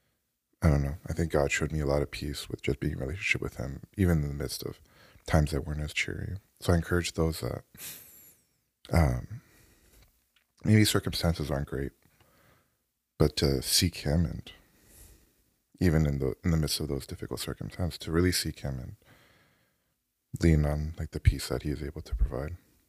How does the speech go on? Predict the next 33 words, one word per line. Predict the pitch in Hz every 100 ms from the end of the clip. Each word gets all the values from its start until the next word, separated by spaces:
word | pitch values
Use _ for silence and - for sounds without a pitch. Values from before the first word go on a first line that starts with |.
| _ _ _ _ _ _ _ _ _
and, | 73
like, | 65 69
being | 73
connected | - 65 58 - -
and | 67 67 - _ _ _ _ _ _
whole. | - - - - _ _ _ _ _ _ _ _ _ _ -
And | 76
they | 76
may | 78
not | 78 69
look | 78 76 -
like | - -
a | 78
bunch | 78 78 -
of, | -
like, | 55 - - _ _ - _ _ _ -
cheeriness | - 82 78 80 73 -
and | 78
whatnot, | 73 73 76 - _ _ _ _ _ - _ _ - - _ _ -
but | 82
I | 69 71
do | 69 76 73 73 71 73 - - - - - -
wanna | 85 80
encourage | - 104 104
this, | 92
because | - 80 71 64
I |
personally | 64 62 - 67
have | 60
found | 62 64
a |
lot | - -
of, | 50